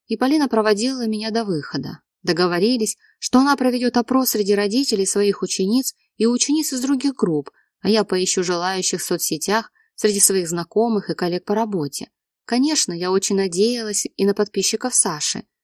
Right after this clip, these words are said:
Она блогер, и количество подписчиков в разных соцсетях по России достигает миллиона. Окрылённая тем, что я не только буду кататься на льду сама, но и мне предстоит найти единомышленников, как я, придавало мне дополнительных сил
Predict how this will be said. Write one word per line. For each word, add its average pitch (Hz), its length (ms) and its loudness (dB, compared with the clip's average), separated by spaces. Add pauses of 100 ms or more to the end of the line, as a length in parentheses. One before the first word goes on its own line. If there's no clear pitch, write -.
(120)
Она 180 260 2
блогер, 190 520 2 (200)
и 190 80 2
количество 202 540 2
подписчиков 202 760 -2
в - 60 -20
разных 208 320 2
соцсетях 202 680 -2
по - 80 -6
России 202 520 -2 (160)
достигает 185 540 0
миллиона. 202 600 0 (440)
Окрылённая 196 640 2
тем, 214 300 0
что - 140 -2
я 175 100 0
не 185 100 0
только 254 280 0
буду 208 200 2
кататься 202 440 -2
на 190 100 0
льду 190 160 -2
сама, 208 480 -2 (140)
но 175 140 0
и 185 80 2
мне 196 220 2
предстоит 196 500 2
найти 190 280 -2
единомышленников, 185 800 0
как 226 200 -2
я, 180 280 -2 (320)
придавало 185 500 0
мне 185 160 -2
дополнительных 196 680 0
сил 220 360 0